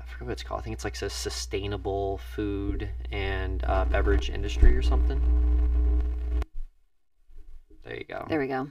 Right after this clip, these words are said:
Speaker 1: All right. Sorry, a little mic noise there. Um,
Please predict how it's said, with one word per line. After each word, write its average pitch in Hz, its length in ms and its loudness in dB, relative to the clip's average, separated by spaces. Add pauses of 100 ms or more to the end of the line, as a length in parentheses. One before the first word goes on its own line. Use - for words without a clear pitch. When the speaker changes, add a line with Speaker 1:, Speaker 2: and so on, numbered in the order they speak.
(120)
Speaker 1:
All - 100 -6
right. - 200 -4 (100)
Sorry, 104 240 2
a 107 40 2
little 131 180 8
mic 104 240 2
noise 104 240 -8
there. 101 280 -4 (520)
Um, 104 500 0